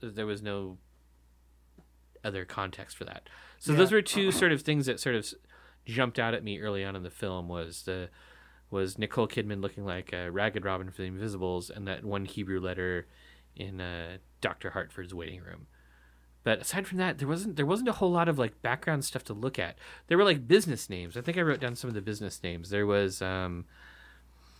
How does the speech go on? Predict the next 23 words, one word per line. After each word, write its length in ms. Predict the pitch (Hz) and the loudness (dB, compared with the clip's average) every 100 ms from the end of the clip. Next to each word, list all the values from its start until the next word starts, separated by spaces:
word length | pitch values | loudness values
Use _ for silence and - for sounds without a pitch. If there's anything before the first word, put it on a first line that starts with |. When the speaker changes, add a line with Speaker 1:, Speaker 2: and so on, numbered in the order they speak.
| - - - - - - - - - - | -20 -20 -20 -20 -20 -20 -20 -16 -14 -6
Speaker 1:
uh, 460 | 104 95 87 87 - - - - - - - - - - - - - - - - - - - - - - - - - - - - - - - - - - | -2 0 0 0 -2 -8 -20 -20 -20 -20 -20 -20 -20 -20 -20 -20 -20 -20 -20 -20 -20 -20 -20 -20 -20 -20 -20 -20 -20 -20 -14 -8 -6 -6 -6 -8 -10 -10
maybe 180 | 95 92 | -6 -4
I 40 | 90 | -4
didn't 200 | 92 90 | -6 2
write 80 | 185 | 6
Speaker 2:
I 60 | |
did 80 | 220 | 10
Speaker 1:
anything 60 | 294 | 10
down. 140 | 285 | 10
Speaker 2:
notice, 200 | 240 - | 8 4
no, 240 | 214 202 196 | 2 4 4
this 180 | 190 | 4
isn't 200 | 175 165 | 2 -2
Secret 220 | 139 165 135 | 2 0 2
Society 260 | 165 151 | 2 4
related, 260 | 147 139 131 | 4 0 0
but 100 | 139 | 0
I 40 | |
did 80 | 170 | 2
notice 260 | 196 180 - | 2 2 2
in 200 | 160 143 | 2 4
the, 220 | 139 143 | 2 4
um, 260 | 131 127 | 4 2